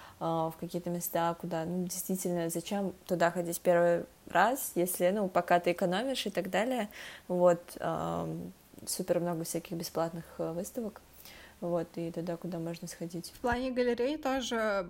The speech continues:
Speaker 2: я вот скажу, что у меня раньше не было музейной карты, а щас она у меня появилась, но я на самом деле тоже всем любителям искусства очень порекомендовала бы купить, э, музейную карту, потому что она мне столько денег экономит. Я посчитала, сколько я тратила в прошлом году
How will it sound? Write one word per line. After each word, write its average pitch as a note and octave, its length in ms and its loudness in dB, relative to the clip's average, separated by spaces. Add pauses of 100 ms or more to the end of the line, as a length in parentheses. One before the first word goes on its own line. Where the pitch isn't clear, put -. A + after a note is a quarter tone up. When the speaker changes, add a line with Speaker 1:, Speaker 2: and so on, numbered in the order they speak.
(140)
Speaker 2:
я G3 200 -6
вот G3+ 120 -4
скажу, A#3 480 -4 (320)
что G#3 640 0
у G3+ 40 -6
меня A3 200 0
раньше A3+ 320 -4
не G#3 100 -2
было G3+ 260 -4 (100)
музейной G#3 440 -4
карты, D4+ 300 -2
а C#4+ 80 0
щас - 240 -8
она G#3+ 160 -4
у G3+ 40 -6
меня G3+ 160 -6
появилась, G3+ 600 -6
но A3 240 -4 (480)
я A3 120 -2
на D4 100 -2
самом D4 220 -2
деле A#3 260 -4
тоже A3+ 320 -4
всем G#3+ 300 -4
любителям G#3+ 640 -4
искусства A3+ 800 -4 (340)
очень G#3 380 -2 (100)
порекомендовала G3 800 -2
бы G3 160 -6
купить, F#3+ 640 -6
э, G3 180 -4
музейную G3 440 -4
карту, C#4 260 -2
потому G3 340 -6
что F3 240 -4
она F#3+ 160 -2
мне F#3+ 180 -6
столько A3 400 -4
денег G#3+ 380 -4
экономит. F#3 560 -4
Я F#3 180 0
посчитала, G3 520 -2
сколько G3 380 -4
я G3 120 0
тратила G3 420 -4
в - 40 -10
прошлом D4 440 -2
году G#3+ 300 -2